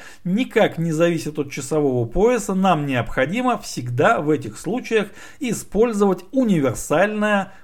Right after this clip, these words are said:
время, универсальную дату и фиксировать именно её. При необходимости для показа в интерфейсе,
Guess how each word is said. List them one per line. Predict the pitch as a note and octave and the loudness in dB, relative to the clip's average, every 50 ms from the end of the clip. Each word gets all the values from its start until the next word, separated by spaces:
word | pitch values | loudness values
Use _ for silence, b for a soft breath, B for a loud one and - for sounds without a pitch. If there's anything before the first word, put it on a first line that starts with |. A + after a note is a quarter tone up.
| B B | B B
время, | - A2 A2 C#3 D3 D#3 C#3+ C3 A#2+ A2 | -8 -2 0 2 4 4 4 2 2 0
универсальную | G#2 A2 A#2 A2+ G#2+ G#2+ G#2 - - E3+ F3+ G#3 G#3 G#3 G3 G3 G3 F3+ C#3+ | -2 -4 -4 -4 -4 -6 -6 -2 0 2 2 4 4 2 0 0 0 -2 -2
дату | B2 A2+ A2+ A#2 C#3 C3+ A#2+ A2 - G3+ | -4 -4 0 2 4 4 4 2 0 -4
и | F#3 | -8
фиксировать | - - C#3 - - A#3 A#3+ A3+ A3 G#3+ G3 G#3 - | -8 -10 -14 -10 -6 -4 0 2 2 2 2 0 -2
именно | G3 F#3 F3+ F3 F3 F3 E3+ E3 | -4 -2 0 0 0 0 0 0
её. | E3+ F3 F3 F3 E3+ D#3+ C#3 A#2 - B B B B B B B | 0 0 0 0 2 2 4 2 2 B B B B B B B
При | - A#3+ C4 | 2 2 4
необходимости | A3 F#3 E3 C#3+ B2 - - - C#3+ D3 F#3 B3 C4+ C4 B3+ A3 G3+ - - | 4 4 4 2 2 2 2 0 0 0 0 0 0 0 0 -2 -4 -6 -6
для | F#3 D3+ C3 D3 D#3+ E3+ E3 C#3 A2+ | -6 -4 0 2 6 6 6 6 6
показа | - - C3+ B2+ - - D3+ C#3 B2 A#2 A#2 | 2 0 -4 -4 0 2 4 4 4 2 0
в | A2+ B2+ D3+ G#3 G3 | 0 0 2 2 2
интерфейсе, | D#3 B2 - B2 A#2+ A2+ - - G#3 A#3+ C4 B3+ G3+ - - A#3 A3+ A#3 | 2 0 -2 -2 -4 -4 -6 -4 -4 -2 -2 -2 -4 -4 -2 -2 -2 -2